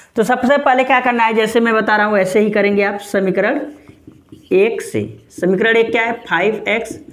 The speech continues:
प्लस सेवन वाई इक्वल टू फिफ्टी। यह आप मान लीजिए, अब box बना लीजिए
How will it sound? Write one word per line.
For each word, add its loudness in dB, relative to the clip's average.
प्लस 0
सेवन 2
वाई 0
इक्वल 0
टू 2
फिफ्टी। -8
यह 2
आप 2
मान 2
लीजिए, 0
अब -4
box 0
बना 0
लीजिए 0